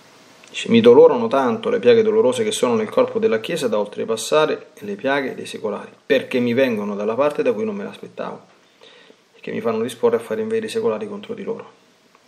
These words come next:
Si vede benissimo, per esempio, nelle ore della, della Passione, durante l'episodio del rinnegamento di Pietro,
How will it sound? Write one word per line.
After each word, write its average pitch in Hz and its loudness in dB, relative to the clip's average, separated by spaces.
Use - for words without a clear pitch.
Si - -2
vede 113 8
benissimo, 110 2
per 104 -4
esempio, 107 0
nelle 101 0
ore 110 8
della, 101 -2
della 104 -4
Passione, 113 2
durante 110 -2
l'episodio 104 2
del 104 2
rinnegamento 104 -2
di 139 -6
Pietro, 104 0